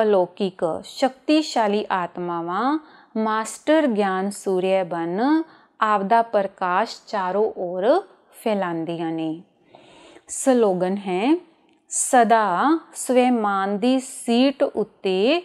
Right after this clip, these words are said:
ਸਥਿਤ ਰਹੋ ਤਾਂ ਸਰਵ ਸ਼ਕਤੀਆਂ ਤੁਹਾਡਾ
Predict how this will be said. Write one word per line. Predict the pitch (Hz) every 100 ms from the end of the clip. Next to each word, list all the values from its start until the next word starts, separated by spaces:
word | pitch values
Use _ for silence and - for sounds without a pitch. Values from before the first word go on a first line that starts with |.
| _
ਸਥਿਤ | - - - 285 -
ਰਹੋ | 208 180 175 196 285 349 - - - _ -
ਤਾਂ | 349
ਸਰਵ | - - 233 269
ਸ਼ਕਤੀਆਂ | 294 - 214 214 - 233 247 247
ਤੁਹਾਡਾ | 240 208 190 170 185 202